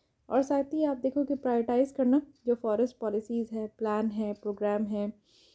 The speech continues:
projects है, investment है, इसका positive impact जो कि biodiversity में हो।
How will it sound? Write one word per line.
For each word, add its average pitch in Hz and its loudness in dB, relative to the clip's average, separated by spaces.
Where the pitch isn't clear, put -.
projects 254 4
है, 220 0
investment 233 0
है, 220 2
इसका 240 -2
positive 254 0
impact 247 0
जो 233 2
कि 233 -4
biodiversity 202 -2
में 226 0
हो। 233 2